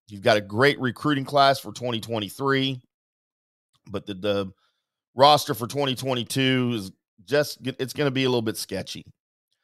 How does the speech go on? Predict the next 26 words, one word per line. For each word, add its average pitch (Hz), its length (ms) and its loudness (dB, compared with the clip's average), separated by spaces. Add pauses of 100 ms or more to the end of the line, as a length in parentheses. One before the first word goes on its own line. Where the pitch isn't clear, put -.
(480)
And, 101 500 -2
uh, 92 380 2 (160)
can't 131 240 -4
shore 127 320 4
up 120 120 4
that 113 160 6
offensive 117 480 2
line, 113 360 2
if 98 120 -6
you 95 100 -10
can't 117 380 -2 (760)
really 117 320 -4
improve 117 420 -4
the 104 100 -2
secondary 113 680 2
from 107 220 -8
last 110 260 2
season, 107 420 -4
I 98 100 0
think 110 260 -8
you're 101 120 -10
gonna 104 200 -2
have 101 140 2
a 95 40 0
long 98 320 0
season 90 580 -10